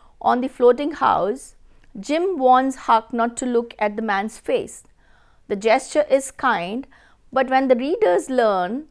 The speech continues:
later that the man was Pap Finn, they realize the affection Jim has for Huck. Jim does not want Huck to suffer through the pain of seeing his dead father,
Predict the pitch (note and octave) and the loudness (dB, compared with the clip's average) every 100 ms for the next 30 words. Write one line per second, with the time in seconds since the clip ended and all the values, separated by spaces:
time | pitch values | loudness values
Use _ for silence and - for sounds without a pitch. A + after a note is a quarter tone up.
0 | _ A3 A#3+ D#4+ - G#3 F3+ A3 A3 A3+ | _ 2 4 4 0 -2 0 0 0 0
1 | A3+ A#3+ C#4 D4+ C#4 C#4 - A#3 A#3 - | 2 2 2 0 0 -2 2 4 4 0
2 | - C#4 A#3 F3+ A#3+ D#4 _ _ _ - | -10 -6 -6 -6 -10 -12 _ _ _ -6
3 | C#4 D4 D4 D4+ D#4+ E4+ - - E4+ C#4+ | -2 0 2 4 4 4 2 0 2 2
4 | - C4+ C4+ - D#4 C#4+ C4+ C#4+ - A#3+ | 2 -2 -2 -6 -4 -2 -2 -4 -2 0
5 | A#3+ - - - D#3+ - - _ _ _ | 0 -2 -6 -2 -4 -6 -20 _ _ _
6 | _ - G#3 F4 C5 - _ _ - A#3+ | _ -14 -4 -2 -2 -6 _ _ 4 6
7 | C4 - D4+ D#4+ - A#3+ A#3 B3 A#3 - | 6 4 -2 -2 -2 -2 -2 -4 -10 -10
8 | C4+ - D4 D4+ - - - _ _ - | -14 -2 -2 -2 -6 -8 -12 _ _ -10
9 | C4 B3+ B3 C#4 E4 F#4+ D#4+ - B3+ C4 | -8 -8 -6 -4 -2 -4 -6 -6 -2 -2
10 | C#4 C#4 C4 G3+ A#3 A#3 - A3+ G3 F3 | -4 -6 -6 0 0 -2 0 2 2 0
11 | F3 | -4